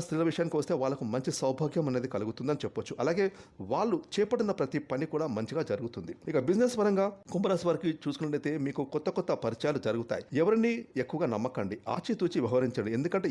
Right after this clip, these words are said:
ఈ సమయంలో మీరు చేస్తున్న వ్యాపారంలో లాస్ వచ్చే అవకాశాలు కనిపిస్తున్నాయి. ఇక కుంభరాశి వారికి డబ్బు విషయంలో పట్టిందల్లా బంగారమే అవుతుంది. ఇక ఇక్కడి నుంచి మీ దశ అనేది మారిపోతుంది. మీరు ఏది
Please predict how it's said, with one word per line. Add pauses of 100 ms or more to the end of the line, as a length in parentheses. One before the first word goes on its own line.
ఈ (120)
సమయంలో (120)
మీరు (100)
చేస్తున్న
వ్యాపారంలో (120)
లాస్
వచ్చే
అవకాశాలు
కనిపిస్తున్నాయి.
ఇక
కుంభరాశి
వారికి
డబ్బు
విషయంలో
పట్టిందల్లా (120)
బంగారమే (280)
అవుతుంది. (340)
ఇక (120)
ఇక్కడి
నుంచి (100)
మీ (140)
దశ (180)
అనేది (100)
మారిపోతుంది. (600)
మీరు (180)
ఏది